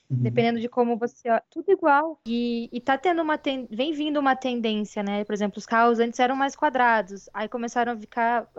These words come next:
tudo mais arredondado, painel arredondado... Agora, aos poucos, tá voltando a tendência do, dos quadro-,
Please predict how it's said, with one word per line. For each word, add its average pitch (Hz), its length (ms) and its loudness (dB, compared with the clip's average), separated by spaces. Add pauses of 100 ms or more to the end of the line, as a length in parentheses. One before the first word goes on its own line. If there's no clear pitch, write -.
(120)
tudo 277 160 -6
mais 262 240 0 (120)
arredondado, 226 960 0
painel 226 380 0
arredondado... 214 880 -2 (540)
Agora, 254 360 2 (160)
aos 277 220 -2
poucos, 349 420 0
tá 285 140 -2
voltando 254 500 0
a 302 80 0
tendência 262 640 0
do, 254 360 -2
dos 240 180 -10
quadro-, 254 400 2